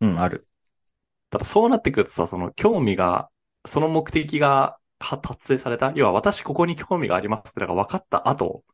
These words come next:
Speaker 1: うん。
Speaker 2: さ、まあ、大学受験とかでい-、それ以外のとこもい-、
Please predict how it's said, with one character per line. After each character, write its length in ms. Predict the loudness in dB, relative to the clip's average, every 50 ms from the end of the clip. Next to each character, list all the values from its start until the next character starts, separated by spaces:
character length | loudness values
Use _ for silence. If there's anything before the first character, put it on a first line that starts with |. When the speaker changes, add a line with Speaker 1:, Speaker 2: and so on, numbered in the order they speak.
| _ _ _ 4
Speaker 1:
う 60 | 4
ん。 200 | 4 4 2 -2 _ _ _ _ _ _ _ _ _ _ _ -14 -14 -14 _ _ _ _ _ _ _ _ _ _ _ -4
Speaker 2:
さ、 280 | -2 0 0 0 -2 -4
ま 80 | -2
あ、 20 | 0
大 220 | 2 4 4 4
学 140 | 2 2 0
受 160 | 0 2 0
験 180 | 0 -2 -2 -2
と 80 | -4
か 80 | -2 -2
で 80 | -2 -2
い-、 100 | -4 -8 _ _ _ -20 _ _ -12
そ 160 | -2 2 4
れ 100 | 6 8 8
以 40 | 8
外 120 | 6 4
の 60 | 4
と 80 | 2 0
こ 60 | 0
も 100 | 0 -2
い-、 80 | -4